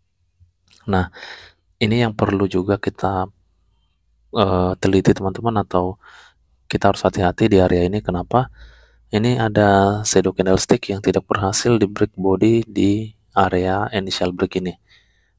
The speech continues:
Nah, sehingga, eh, kita harus benar-benar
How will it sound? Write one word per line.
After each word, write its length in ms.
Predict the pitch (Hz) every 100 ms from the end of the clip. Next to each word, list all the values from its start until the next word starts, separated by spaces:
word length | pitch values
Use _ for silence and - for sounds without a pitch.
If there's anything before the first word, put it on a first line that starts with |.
| _
Nah, 160 | 101 -
sehingga, 640 | 90 87 90 117 131 127 - - _ _ _
eh, 340 | 104 101 101 98
kita 240 | - 113
harus 240 | 107 104 95
benar-benar 720 | 95 98 95 92 95 -